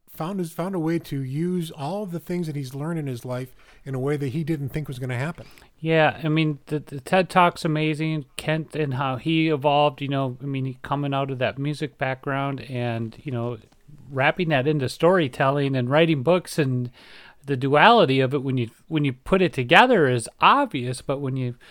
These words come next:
Speaker 2: first think about it, it's, it's really an old-fashioned head scratcher. So, and, you know, in, the st-, in music and books and podcasts, we're, and you storytelling, me with comedy and what we do on stage and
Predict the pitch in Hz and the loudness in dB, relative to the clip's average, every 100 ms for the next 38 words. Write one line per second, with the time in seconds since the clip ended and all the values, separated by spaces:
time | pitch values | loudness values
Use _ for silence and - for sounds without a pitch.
0 | - _ - 170 - 175 175 156 139 139 | -20 _ -2 -2 0 -4 -2 2 2 2
1 | 131 135 139 127 135 135 170 156 135 135 | -2 -6 -4 -4 -4 0 2 2 2 0
2 | 135 - 139 131 131 120 139 143 - 127 | -2 0 0 0 -2 -2 -2 -4 -8 -6
3 | 120 - 127 123 - 123 120 113 - - | -6 -6 -8 -8 -6 -4 -4 -8 -16 -20
4 | - - _ - - 170 170 143 180 190 | -20 -20 _ -20 -4 -2 -2 -4 -4 -2
5 | 190 185 170 - - 175 170 220 240 247 | -2 -2 -6 -8 -4 0 2 0 0 0
6 | 185 151 127 185 196 - 156 135 - 175 | -2 -2 -2 -2 -2 -6 -6 -4 0 0
7 | 165 - 143 135 151 151 156 151 143 131 | 0 -4 -4 -4 -6 -4 -4 -4 -6 -10
8 | 117 143 196 - - 180 165 - 165 151 | -10 -4 -4 -2 2 2 2 0 0 2
9 | 135 143 175 175 156 143 - 156 170 170 | 0 0 0 0 -2 -6 -4 0 2 2
10 | 156 151 143 139 135 147 - 160 143 127 | 0 -2 -2 -4 -4 -6 -6 -8 -8 -4
11 | 160 180 185 147 131 - 160 165 165 151 | 0 2 2 0 -2 -6 -2 0 2 0
12 | 147 131 131 | -4 -4 -6